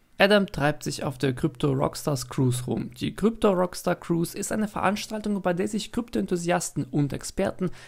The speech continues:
aus der Kryptowährungsbranche auf einem Kreuzschiff versammeln. iota war auch dabei. Mitte Mai wurde von der iota Foundation ein Job ausgeschrieben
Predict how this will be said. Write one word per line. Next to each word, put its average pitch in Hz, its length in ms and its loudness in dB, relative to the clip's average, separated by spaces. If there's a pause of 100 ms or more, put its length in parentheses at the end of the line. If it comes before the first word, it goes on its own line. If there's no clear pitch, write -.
(140)
aus - 340 0
der 170 180 2
Kryptowährungsbranche 165 1600 0
auf - 180 -6
einem 131 240 -2
Kreuzschiff - 760 -2
versammeln. 131 720 2 (440)
iota 135 520 2
war 160 240 -2
auch 175 180 6
dabei. - 400 0 (600)
Mitte 139 340 4
Mai 180 280 2
wurde 226 160 4
von 190 180 0
der - 160 0
iota 165 220 2
Foundation 160 440 -2
ein 127 140 -2
Job 170 240 2
ausgeschrieben 127 580 -2